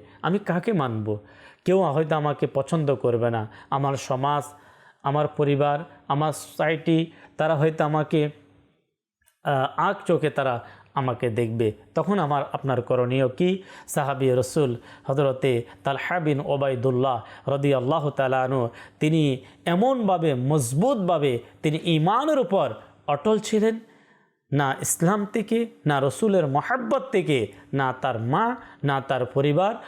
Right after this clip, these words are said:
না তার আত্মীয় স্বজন তাকে বিন্দু পরিমাণ তাকে সেখান থেকে সরিয়ে আনতে পারে নাই। এটাই তো শিক্ষা,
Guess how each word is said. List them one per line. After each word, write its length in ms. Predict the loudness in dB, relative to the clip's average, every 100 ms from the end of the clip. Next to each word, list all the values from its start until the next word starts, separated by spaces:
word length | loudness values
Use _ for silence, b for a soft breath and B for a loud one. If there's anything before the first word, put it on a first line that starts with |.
| B
না 160 | -2 -2
তার 180 | 0 -2
আত্মীয় 380 | -2 -2 0 2
স্বজন 420 | 0 0 0 -2 B B
তাকে 240 | -6 -4 -4
বিন্দু 460 | -2 0 2 0
পরিমাণ 480 | 2 0 2 0 -2 -6 B -6
তাকে 240 | -4 -2
সেখান 340 | -2 0 0 0
থেকে 320 | 0 0 -2
সরিয়ে 340 | 0 0 2
আনতে 220 | 0 0 -4
পারে 520 | -2 0 2 2 -2 B B -8
নাই। 540 | -4 0 0 0 -4 B B B
এটাই 280 | -4 0 -2
তো 160 | 0 -2
শিক্ষা, 580 | -2 -8 -8 -8 -8